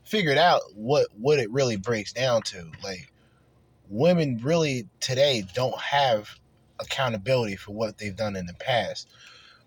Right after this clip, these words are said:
Now, they can bring up problems of their past, but they'll always point the blame at men, point the blame at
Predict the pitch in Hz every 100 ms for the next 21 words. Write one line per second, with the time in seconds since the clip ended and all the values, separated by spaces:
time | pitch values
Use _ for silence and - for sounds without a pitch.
0 | 120 143 139 127 113 107 - 151 165 151
1 | 110 131 131 139 135 - 139 143 147 151
2 | 156 160 160 160 165 - 170 180 185 -
3 | - 135 117 135 127 - 139 143 135 127
4 | 120 - 143 120 107 92 104 123 117 107
5 | 95 87 101 117 101 85 - 131 113 104
6 | 92 113 110 107 101 95